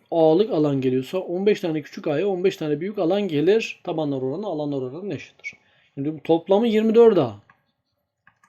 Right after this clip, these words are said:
Bu yirmi dört A'lık alanı, yani A B C'nin alanını nasıl bulabilirim? Dikdörtgen dediği için burada diktir. Dik kenarlar çarpımının yarısıdır.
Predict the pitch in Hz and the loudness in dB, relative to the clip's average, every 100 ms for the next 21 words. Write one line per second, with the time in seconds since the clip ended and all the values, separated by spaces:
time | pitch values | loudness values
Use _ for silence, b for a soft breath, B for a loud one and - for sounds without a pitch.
0 | _ - 147 180 185 208 202 190 202 175 | _ -6 -2 0 6 6 8 6 4 2
1 | 160 165 143 107 139 156 160 160 - 160 | 0 0 -2 -4 -4 0 0 -2 -4 -4
2 | 165 165 180 170 165 165 196 202 175 147 | -2 -2 -2 -2 -2 -4 -4 -6 -2 0
3 | 139 165 160 147 160 - 160 156 156 147 | 0 -4 -8 -8 -8 -6 -6 -6 -8 -6
4 | 143 196 - 185 190 - 170 151 143 139 | -6 -6 -6 -4 -4 -4 -2 -2 -4 -6
5 | 175 160 196 196 151 123 123 113 | -8 -8 -6 -2 -2 -4 -12 -14